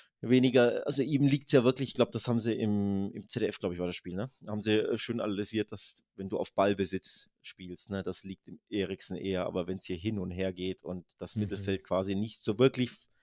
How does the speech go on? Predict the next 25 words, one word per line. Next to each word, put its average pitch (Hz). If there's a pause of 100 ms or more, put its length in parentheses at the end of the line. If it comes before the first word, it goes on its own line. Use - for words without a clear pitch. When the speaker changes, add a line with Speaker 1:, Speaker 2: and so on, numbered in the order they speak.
(120)
Speaker 1:
vorhanden 110
ist, 110 (360)
also 104
typisch 110
Hauruck-Englisch, 110 (340)
dann 95
tut -
sich 95
ein 85
Eriksen 95
natürlich 90
schwer, 85
weil 90
er - (100)
dieses 92
Tempo 87
nicht 87
hat 87
und 87 (100)
wahrscheinlich 87
auch 90
nicht 92
mehr 90
so 110
diese 92